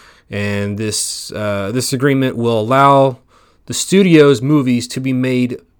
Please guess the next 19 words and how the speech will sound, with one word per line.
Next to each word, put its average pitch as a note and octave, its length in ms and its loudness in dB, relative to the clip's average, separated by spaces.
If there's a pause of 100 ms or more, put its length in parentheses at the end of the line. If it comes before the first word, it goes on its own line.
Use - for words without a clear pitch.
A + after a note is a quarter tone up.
available A#2 880 2
on A#2 160 -6
premium C3 840 0 (220)
video C#3+ 320 -2
on D#3 80 -2
demand, A2 440 -4 (200)
P B2+ 180 -6
V B2+ 180 -2
O C#3 80 -2
D, A2+ 240 -10 (1500)
after C3+ 280 -2
just A#2 300 -4
seventeen E3+ 760 0
days C3 840 -2
of A#2+ 220 -10
play A2 640 -2
in B2 220 -4
the A2+ 60 -6
cinemas, F2+ 540 -10